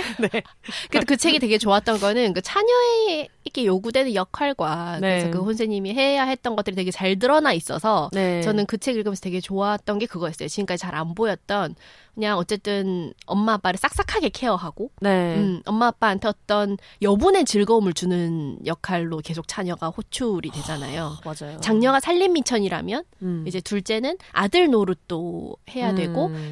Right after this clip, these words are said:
Speaker 2: 대신에 좀 더 감정적인 어떤 그런 걸 채워주는 약간
Speaker 1: 음.
Speaker 2: 기쁨조 같은 역할도
Speaker 1: 맞죠.
Speaker 2: 사실 해야 되는 것처럼.
Speaker 1: 그리고 물론 여기서 말하는 아들 노릇은 이제 약간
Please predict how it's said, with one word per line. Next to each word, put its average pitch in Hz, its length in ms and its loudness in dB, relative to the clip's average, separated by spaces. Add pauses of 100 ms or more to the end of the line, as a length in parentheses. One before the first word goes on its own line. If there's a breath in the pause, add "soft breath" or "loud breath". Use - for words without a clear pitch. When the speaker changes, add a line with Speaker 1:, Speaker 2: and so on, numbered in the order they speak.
Speaker 2:
대신에 202 240 -2
좀 240 180 -2
더 202 80 -2
감정적인 233 800 2
어떤 160 440 -8
그런 165 220 -10
걸 - 100 -10
채워주는 339 560 -2
약간 196 160 -6
Speaker 1:
음. - 20 -2
Speaker 2:
기쁨조 233 420 0
같은 180 300 -4
역할도 160 360 -6
Speaker 1:
맞죠. 175 100 -8
Speaker 2:
사실 165 260 -8
해야 294 180 -2
되는 165 240 -6
것처럼. - 240 -14
Speaker 1:
그리고 233 140 2
물론 226 240 4
여기서 247 340 4
말하는 196 440 2
아들 180 420 0
노릇은 175 480 0
이제 156 240 -2
약간 139 380 -4